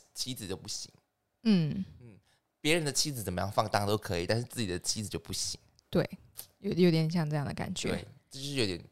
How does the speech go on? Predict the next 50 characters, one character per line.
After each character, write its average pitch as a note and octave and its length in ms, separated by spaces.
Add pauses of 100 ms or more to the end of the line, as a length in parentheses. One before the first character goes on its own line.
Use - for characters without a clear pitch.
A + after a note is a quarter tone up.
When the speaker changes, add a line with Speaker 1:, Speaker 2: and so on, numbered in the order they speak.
(1080)
Speaker 1:
算 G#3+ 180
是 G3 60
父 - 180
权 F#2+ 240
主 E2 160
义 G#2 160
嘛， F#2 300
就 - 100
是 C3+ 80 (600)
Speaker 2:
哎， D3+ 540
这， G#3+ 260
这 A3+ 100
很 A3+ 140
难 D#3 160
界 D#3+ 220
定 - 240
欸， - 200
Speaker 1:
对。 - 120
Speaker 2:
我， F3+ 180
我 F#3+ 80
其 F#3 160
实 F#3 80
也 F3+ 60
不 G3 100
太 F3 80
清 F3+ 160
楚 E3+ 60
这 D3+ 80
算 D#3+ 80
是 - 40
什 F3+ 40
么。 F3 40
Speaker 1:
但 - 40
是 - 60
这 G#3 60
是 - 60
潜 G2+ 180
意 B2 80
识 D3+ 180
里 B2+ 120
面 G#2+ 100
其 G#2+ 140
实 A#2+ 80
是 A#2 100
有 G#2+ 60
点 F#2+ 160
变 F#2+ 180
态 C3 480
的。 C3+ 100
Speaker 2:
哎， G#3+ 100